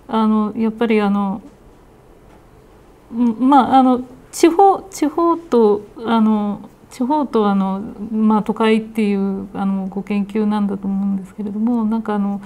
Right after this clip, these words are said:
ちょっとあの、男女差みたいなものについても、あの、なんか研究の項目に入れていただけると、あの、なんかいいかなと思います。あ、はい。あの、な-、なんていうのかな。あの、本当にあの、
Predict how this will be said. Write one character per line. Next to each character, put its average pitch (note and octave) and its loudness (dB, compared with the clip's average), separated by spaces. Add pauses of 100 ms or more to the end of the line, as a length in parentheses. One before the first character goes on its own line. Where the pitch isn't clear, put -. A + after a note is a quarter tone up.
(280)
ち - -6
ょ C#4 -2
っ C4+ -10
と A3+ -2
あ G#3+ 0
の、 G3+ -2 (340)
男 G#3+ 0
女 A#3 -2 (160)
差 - -4
み G#3 0
た G#3+ -2
い G#3 -2
な G#3 0
も G3+ 0
の G#3 -2
に G3+ -2
つ G3+ -6
い G#3 -4
て G#3+ -10
も、 G3+ -2
あ G3+ -4
の、 G3 -4
な G3+ -4
ん G3+ -8
か G3 -10
研 G#3 -6
究 G#3 -4
の G#3 -4
項 G#3+ -6
目 G3+ -2 (100)
に G#3 0
入 G#3 -4
れ G#3 -8
て G#3+ -6
い G#3 -6
た G#3+ -4
だ A3 -2
け A3 -4
る G#3+ -2
と、 G#3+ -2
あ G#3+ -4
の、 G3+ -6
な G#3 -4
ん G3+ -8
か F#3 -8 (180)
い A3 -4
い G3+ -4
か G#3+ -8
な G#3 -2
と G3+ -10 (420)
思 G3+ -2
い G3+ -2
ま G#3 -6
す。 G3 -10 (100)
あ、 G3+ -8
は G#3+ -8
い。 G3+ -6 (640)
あ G#3 -2
の、 G3 -4
な-、 A3+ -2
な A3+ 2
ん E4+ -4
て C#4+ -4
い A3+ 2
う - 2
の F#3+ 0
か F#3 -6
な。 G3 -2 (260)
あ A3+ 2
の、 A3 2
本 D4 -2
当 E4+ 0
に E4 -2
あ D#4 2
の、 C#4+ 2